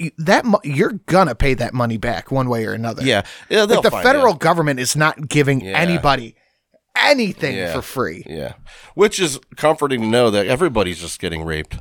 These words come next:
Speaker 2: <laughs> Just, just take it.
Speaker 1: Uh, w-, w-, when we're done here, I'll tell you what I pay in overall taxes. Oof.
Speaker 2: Oh, man.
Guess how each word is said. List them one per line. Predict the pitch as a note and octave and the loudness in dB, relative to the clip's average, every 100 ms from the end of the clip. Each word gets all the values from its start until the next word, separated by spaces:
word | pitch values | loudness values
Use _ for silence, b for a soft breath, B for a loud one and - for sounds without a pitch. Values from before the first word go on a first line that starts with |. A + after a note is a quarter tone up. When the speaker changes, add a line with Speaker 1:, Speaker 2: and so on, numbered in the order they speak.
| - _ _ | -16 _ _
Speaker 2:
<laughs> | - - - | -20 -14 -10
Just, | - - - - F#3+ - B B - | -8 -8 -6 -2 -2 -4 B B -6
just | - G3+ F#3+ - | -2 -2 -2 -4
take | F#3 F#3+ D3 | -2 0 0
it. | A2+ - B B B - | -2 -4 B B B 0
Speaker 1:
Uh, | E3+ D3+ | 0 2
w-, | E3 | -2
w-, | G3 - G3 | -6 0 2
when | F#3+ G3+ | 4 2
we're | F#3 | 2
done | D#3 D#3 | 0 0
here, | C3+ | 0
I'll | B2+ | -2
tell | - D3 | 0 0
you | C3+ | 2
what | B2+ A#2+ | 0 0
I | A#2 G#2 - - - | -2 -10 -16 -4 2
pay | - C#3 A#2+ A2+ - | 4 2 0 -6 -4
in | B2+ A2 | -4 -2
overall | C3 A#2+ A#2+ A2 | -2 0 -2 -2
taxes. | - A#2 - G#2+ - _ B A2 B B B B _ _ - | -2 -4 -4 -8 -10 _ B -12 B B B B _ _ -6
Oof. | B2 - - - _ _ _ - | -6 -6 -16 -20 _ _ _ -8
Speaker 2:
Oh, | E2 E2 D#2 | -2 0 2
man. | D#2+ | 2